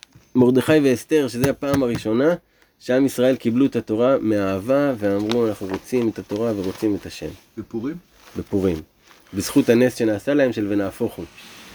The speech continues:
Speaker 1: לכן אין לנו בכלל מה לדאוג מכלום, כי אצל הקדוש ברוך הוא יש את הקלף הזה שנקרא "נהפוך הוא"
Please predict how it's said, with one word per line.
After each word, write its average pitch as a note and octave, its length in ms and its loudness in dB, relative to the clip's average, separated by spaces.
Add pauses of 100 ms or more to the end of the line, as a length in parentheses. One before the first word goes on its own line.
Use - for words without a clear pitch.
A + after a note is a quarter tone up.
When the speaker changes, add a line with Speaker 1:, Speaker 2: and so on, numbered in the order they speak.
(260)
Speaker 1:
לכן G#3+ 280 2
אין A3 100 4
לנו G#3 160 4
בכלל F#3 300 2
מה F#3 140 4
לדאוג D3 320 4
מכלום, C#3+ 440 2
כי B2+ 140 -2
אצל A#2+ 220 -2
הקדוש A#2+ 300 -4
ברוך C#3+ 220 -4
הוא D3 100 -2
יש C3+ 60 -4
את - 80 -20
הקלף C#3 380 -2
הזה D#3 220 2
שנקרא A2 360 -2
"נהפוך B2 420 0
הוא" F#3+ 160 2